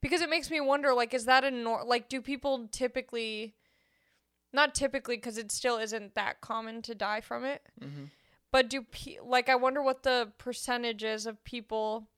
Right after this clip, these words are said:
Speaker 1: who die from covid and people who die from the flu. Because
Speaker 2: Probably
Speaker 1: then it makes
Speaker 2: close.
Speaker 1: me get all conspiracy-like.
Speaker 2: You
Speaker 1: 'Cause
Speaker 2: think
Speaker 1: I'm
Speaker 2: they're
Speaker 1: like,
Speaker 2: killing people?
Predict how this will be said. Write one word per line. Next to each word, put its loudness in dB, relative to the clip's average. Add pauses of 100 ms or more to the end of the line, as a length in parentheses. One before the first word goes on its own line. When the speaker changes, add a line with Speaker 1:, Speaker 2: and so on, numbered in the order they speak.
(280)
Speaker 1:
who -4
die 4
from -10
covid -2
and -8
people -8
who -6
die -4
from -10
the -10
flu. -8 (2250)
Because 2
Speaker 2:
Probably 10
Speaker 1:
then 8
it 4
makes 4
Speaker 2:
close. -6
Speaker 1:
me 2
get 6
all 10
conspiracy-like. 0
Speaker 2:
You -20
Speaker 1:
'Cause -10
Speaker 2:
think 2
Speaker 1:
I'm 0
Speaker 2:
they're 4
Speaker 1:
like, 6
Speaker 2:
killing -2
people? -10